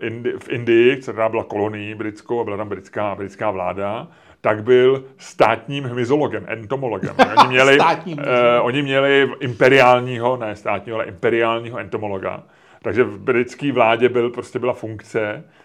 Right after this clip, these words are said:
Speaker 1: měl plat sedm set padesát rupí měsíčně a každý rok se mu o padesát rupí zvyšoval do, do tisíce, pak víc už mu nechtěli dát. A tady ten člověk měl na starosti hmyz <laughs> v Indii.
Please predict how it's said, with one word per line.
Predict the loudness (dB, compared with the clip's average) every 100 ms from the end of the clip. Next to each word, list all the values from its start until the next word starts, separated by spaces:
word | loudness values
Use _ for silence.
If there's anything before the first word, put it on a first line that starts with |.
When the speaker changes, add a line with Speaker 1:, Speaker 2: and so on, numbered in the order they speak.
| _
Speaker 1:
měl | -6 -4
plat | 0 0
sedm | -2 -8
set | -6 -4
padesát | -4 -4 -4 -4 -4
rupí | -6 -6 -6
měsíčně | -6 -10 -14 -18 -12 -10 -8
a |
každý | -8 -4 -2 -2 -4 -10 _ -6
rok | -6 -6
se | -10
mu | -8
o |
padesát | -4 -4 -2 -4 -6
rupí | -8 -8 -8
zvyšoval | -10 -8 -8 -6 -10 -16 _ _ _ _
do, | -6 -4
do | -4
tisíce, | -8 -12 -14 -10 -8
pak | -8 -12
víc | -16 -18
už | -18
mu | -18
nechtěli | -18 -14 -12
dát. | -12 -14 -20 _ _ _ _
A | -2 2 2 2 0 0
tady | 0
ten | -2 0
člověk | -2 -2
měl | -4
na | -4
starosti | -2 -2 -2 -2 0 2 0
hmyz | -4 -4 -4 -6 -14 _ _ _ _ -14 -14
<laughs> | -12 -14 -16 -20 -20 _ -2
v | 0
Indii. | 2 2 0 -4